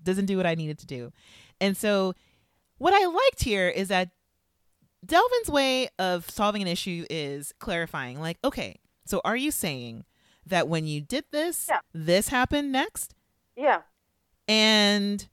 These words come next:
Speaker 1: she, before she can answer, guess who slithers on in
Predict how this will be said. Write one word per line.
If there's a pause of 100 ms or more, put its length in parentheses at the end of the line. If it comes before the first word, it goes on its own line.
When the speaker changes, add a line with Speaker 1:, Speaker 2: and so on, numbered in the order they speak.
(400)
Speaker 1:
she, (100)
before
she
can
answer, (1900)
guess
who
slithers
on
in